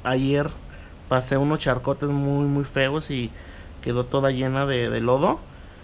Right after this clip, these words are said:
Eh, pero se trata de tener lo mejor posible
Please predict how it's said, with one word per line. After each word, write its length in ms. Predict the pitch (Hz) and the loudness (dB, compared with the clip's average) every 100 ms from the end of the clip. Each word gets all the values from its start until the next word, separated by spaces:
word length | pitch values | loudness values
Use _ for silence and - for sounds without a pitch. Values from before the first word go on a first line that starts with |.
| - - - - | -18 -18 -16 -2
Eh, 260 | 131 127 123 131 | 0 2 0 0
pero 640 | 131 127 123 127 127 127 - - | 4 4 6 4 4 2 -4 -6
se 140 | 139 | -2
trata 260 | 127 139 156 | 0 4 4
de 80 | 156 | 4
tener 220 | 139 139 | 2 2
lo 420 | 151 147 113 131 | 2 2 2 2
mejor 260 | 127 135 127 | 2 -2 -2
posible 320 | 151 143 | -4 -2